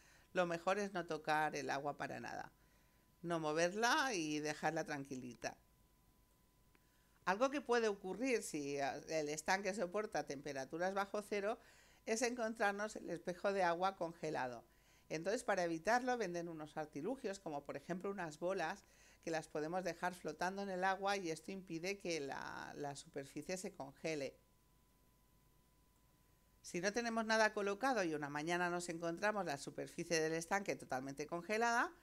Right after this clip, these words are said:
pues tenemos que generar un agujero para el intercambio de gases. Entonces, no os aconsejo pegar golpes, ya que las ondas de choque pueden perjudicar a los peces.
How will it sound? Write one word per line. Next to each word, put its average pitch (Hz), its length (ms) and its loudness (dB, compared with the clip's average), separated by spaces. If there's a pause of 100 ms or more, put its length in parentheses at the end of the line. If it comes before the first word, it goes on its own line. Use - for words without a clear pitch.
(500)
pues 190 160 2
tenemos 165 300 2
que 220 120 0
generar 170 480 2
un 190 140 -2
agujero 185 720 2
para 147 400 4
el 147 100 0
intercambio 143 580 0
de - 100 -4
gases. - 500 0 (400)
Entonces, 196 380 0
no 185 100 0
os 208 100 0
aconsejo 220 640 -2
pegar 151 300 2
golpes, 214 400 2
ya 165 160 0
que 156 120 -4
las 151 220 0
ondas 156 280 0
de 151 120 -2
choque 160 300 -4
pueden 143 300 -4
perjudicar 147 580 -2
a 165 60 2
los 143 200 -2
peces. 202 500 -4